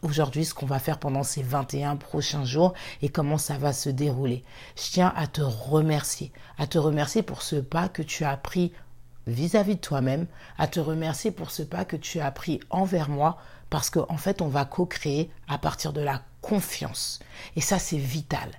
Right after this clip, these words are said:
La confiance en toi et la confiance en nous. En sachant qu'on a une protection, que j'ai demandé, une protection de l'univers, une protection de la lune également,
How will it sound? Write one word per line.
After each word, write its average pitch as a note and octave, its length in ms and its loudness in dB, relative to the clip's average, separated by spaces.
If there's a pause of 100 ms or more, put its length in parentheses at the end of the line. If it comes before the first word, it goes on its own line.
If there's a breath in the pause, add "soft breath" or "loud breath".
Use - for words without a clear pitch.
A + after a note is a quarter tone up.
(340 loud breath)
La D3+ 120 2
confiance F#3 500 0
en F#3+ 120 -2
toi F#3+ 340 -4 (280 soft breath)
et E3+ 100 2
la D3+ 120 8
confiance D3+ 560 0
en C#3 120 0
nous. A2+ 140 0 (280 loud breath)
En D#3 100 2
sachant F3 500 2 (520)
qu'on D#3 180 0
a C#3 60 4
une C3 160 0
protection, - 840 0
que - 160 0
j'ai E3+ 380 6
demandé, C3 460 2
une E3+ 140 2
protection F#3+ 600 2
de D3 140 2
l'univers, C3+ 720 2 (260 loud breath)
une E3+ 160 4
protection F#3 800 0
de D#3+ 100 2
la C3 220 2
lune E3 480 4
également, B2 560 2